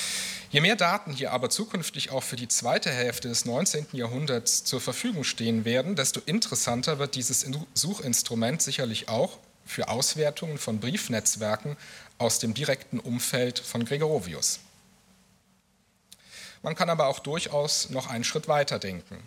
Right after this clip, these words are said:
Es wäre sicherlich spannend, nicht nur die Korrespondenzpartner von Gregorovius als Knotenpunkte eines solchen Netzes zu begreifen,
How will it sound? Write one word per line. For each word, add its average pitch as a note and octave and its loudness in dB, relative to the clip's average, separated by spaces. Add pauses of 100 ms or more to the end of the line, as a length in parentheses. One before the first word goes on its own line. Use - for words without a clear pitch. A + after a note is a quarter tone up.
(280)
Es - -2
wäre C3 0
sicherlich C3 0
spannend, C3+ 0
nicht C3+ 0
nur A#2+ 0
die A#2 -2
Korrespondenzpartner A2+ 0
von F3+ -4
Gregorovius F#3 0
als C#3+ 2
Knotenpunkte E3 -4
eines D3+ 2
solchen D3+ 2
Netzes - 2
zu D3+ -4
begreifen, C#3+ 0